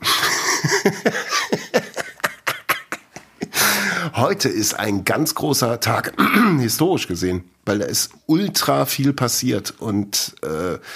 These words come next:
die Leute lieben es ja, wenn wir denen so ein paar Klugscheißer-Themen mit an den, an, an die Hand geben, womit sie jetzt, äh, das kommende Wochenende, äh, Eindruck schinden können. Heute, am, was haben wir denn?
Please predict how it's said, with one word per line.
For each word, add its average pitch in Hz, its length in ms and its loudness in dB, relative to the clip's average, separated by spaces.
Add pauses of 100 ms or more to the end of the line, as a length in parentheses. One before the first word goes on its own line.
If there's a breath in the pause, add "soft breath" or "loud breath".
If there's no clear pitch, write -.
(800 loud breath)
die 110 60 4
Leute 107 280 4
lieben 131 300 6
es - 160 0
ja, 82 180 0
wenn 98 120 2
wir 101 80 2
denen 101 200 2
so 101 120 2
ein 90 100 0
paar 110 500 0
Klugscheißer-Themen 95 880 2
mit 95 140 0
an 92 160 0
den, 82 400 -2
an, 92 300 -2
an 107 100 0
die 104 140 2
Hand 117 240 2
geben, 95 240 2
womit 98 220 2
sie 107 120 2
jetzt, - 360 0
äh, 87 240 -2
das - 180 0
kommende 107 320 2
Wochenende, 80 760 2 (340)
äh, - 40 -6
Eindruck 85 300 0
schinden - 260 0
können. - 240 -6 (1080 loud breath)
Heute, 131 460 2 (320)
am, 104 520 4
was 92 180 -2
haben 143 120 4
wir 98 60 2
denn? 85 140 -2